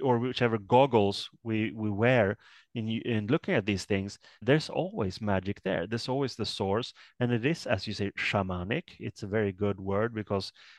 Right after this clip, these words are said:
I don't think there's a magic. As we said before, it's a kind of a,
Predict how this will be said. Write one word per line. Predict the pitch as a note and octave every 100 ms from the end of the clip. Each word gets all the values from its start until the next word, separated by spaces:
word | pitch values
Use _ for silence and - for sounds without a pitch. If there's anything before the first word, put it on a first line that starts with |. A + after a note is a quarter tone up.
| -
I |
don't | G#2+ G2+
think | G2+
there's | G2+ G2+ -
a | A2
magic. | A#2 A2 A#2 A2+ B2 - - _ -
As | A2
we | A2+
said | A#2 G2+
before, | G2+ - A#2
it's | G2
a | -
kind | A2 G#2+
of |
a, | G2+ F#2+